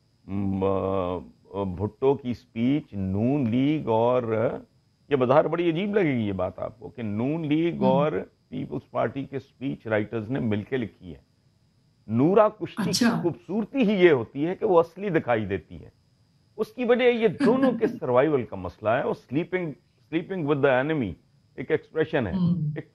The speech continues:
Speaker 1: film है
Speaker 2: वैसे
Speaker 1: Again,
Speaker 2: हसन निसार साहब, ये,
Speaker 1: बड़ी
Speaker 2: ये आपने बड़ा
Speaker 1: खूबसूरत के
Speaker 2: दिलचस्प
Speaker 1: दो
Speaker 2: तजिया किया है सर, बड़ा दिलचस्प त-, त-, तजिया किया है, क्योंकि लग ऐसे ही रहा है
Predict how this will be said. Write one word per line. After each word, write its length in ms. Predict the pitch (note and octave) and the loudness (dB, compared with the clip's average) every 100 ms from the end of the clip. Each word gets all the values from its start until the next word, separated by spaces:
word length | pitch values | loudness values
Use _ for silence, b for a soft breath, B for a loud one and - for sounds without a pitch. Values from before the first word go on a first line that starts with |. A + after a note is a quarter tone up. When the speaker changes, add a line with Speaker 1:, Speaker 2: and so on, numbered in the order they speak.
| - | -4
Speaker 1:
film 260 | A#3 A3 | 0 2
है 180 | F#3+ C#3+ | 4 4
Speaker 2:
वैसे 300 | A2+ E3 D#4 | 4 4 4
Speaker 1:
Again, 160 | C#4+ C#4 | 2 0
Speaker 2:
हसन 160 | D4 | 0
निसार 240 | C#4+ D4 C#4 | 0 2 2
साहब, 180 | E4 | 0
ये, 80 | A#3+ | 4
Speaker 1:
बड़ी 360 | C#4 D4 A#3+ C#4 | 6 6 4 2
Speaker 2:
ये 60 | |
आपने 260 | D4+ A#3+ D4 | 0 0 -2
बड़ा 200 | C4 C#4 | 0 4
Speaker 1:
खूबसूरत 140 | F#3+ | 4
के 20 | A3+ | 4
Speaker 2:
दिलचस्प 360 | - F3+ - | 0 -2 2
Speaker 1:
दो 240 | E3 G#3+ A3 | 6 6 6
Speaker 2:
तजिया 280 | A3+ A#3 | 0 -8
किया 140 | A3+ G#3 | -6 -6
है 60 | |
सर, 300 | F#3 A3 A3 - _ F3+ | -4 -6 -6 -12 _ -8
बड़ा 240 | A#3 C4+ | 0 0
दिलचस्प 440 | A#3+ C4 B3 A#3+ - | 0 -4 -6 -6 -4
त-, 260 | A#3 - A3 | -4 -4 -2
त-, 220 | G#3 F3 | -2 -2
तजिया 320 | G3+ E3+ A3 | -2 0 0
किया 200 | A3 A3 | 0 0
है, 60 | A#3 | 0
क्योंकि 200 | B3+ B3+ | 0 0
लग 300 | G#3+ A#3 B3+ | 2 2 2
ऐसे 220 | A#3+ - | 0 -2
ही 60 | F#3+ | -4
रहा 160 | E3+ | -2
है 200 | F3 F3 | -2 -4